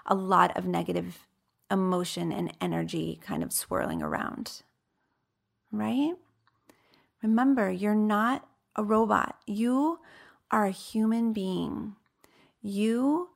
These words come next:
are not gonna show up the same way every single day. There's gonna be highs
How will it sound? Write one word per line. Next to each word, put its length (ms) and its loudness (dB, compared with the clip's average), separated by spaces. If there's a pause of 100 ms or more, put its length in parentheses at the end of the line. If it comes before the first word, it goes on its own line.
(420)
are 120 4
not 440 4
gonna 180 2
show 320 0
up 240 4
the 100 -4
same 920 -2
way 640 -2 (260)
every 360 -2
single 380 -4
day. 400 -4 (460)
There's 260 0
gonna 260 2
be 580 0 (640)
highs 720 0